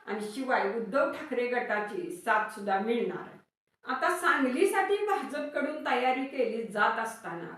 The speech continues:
खासदार संजय काका पाटील यांच्या कामकाजाबाबत जोरदार चर्चा सुरू आहे. भाजप पक्षांतर्गत सुरू असलेली गटबाजी थांबायला तयार नाही. खासदारांची उमेदवारी थोपवणं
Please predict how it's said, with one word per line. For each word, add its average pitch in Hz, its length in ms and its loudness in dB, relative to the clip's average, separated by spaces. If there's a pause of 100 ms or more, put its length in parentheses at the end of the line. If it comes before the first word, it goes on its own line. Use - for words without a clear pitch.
खासदार 247 420 2
संजय 285 380 -2
काका 330 340 2
पाटील 196 580 -4
यांच्या 196 400 0
कामकाजाबाबत 254 1160 0 (420)
जोरदार 302 580 6
चर्चा 262 360 0
सुरू - 280 -4
आहे. - 120 -10 (400)
भाजप 262 720 2
पक्षांतर्गत 294 840 0
सुरू 262 280 -4
असलेली 247 440 2
गटबाजी 339 600 4
थांबायला 247 520 0
तयार 202 380 -2 (100)
नाही. - 120 -12 (480)
खासदारांची 254 800 2
उमेदवारी 269 500 -2 (140)
थोपवणं 320 520 2